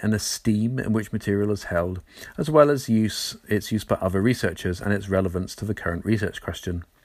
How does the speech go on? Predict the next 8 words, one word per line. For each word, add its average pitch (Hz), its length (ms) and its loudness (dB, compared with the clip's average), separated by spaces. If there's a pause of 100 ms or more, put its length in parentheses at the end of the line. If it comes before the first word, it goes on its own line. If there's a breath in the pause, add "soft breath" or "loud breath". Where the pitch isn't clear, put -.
(800)
For - 120 -2
three 85 160 -8
point 101 240 -4
one 92 120 0
and 104 140 -2
three 90 120 -6
point 110 220 0
two, 87 280 -2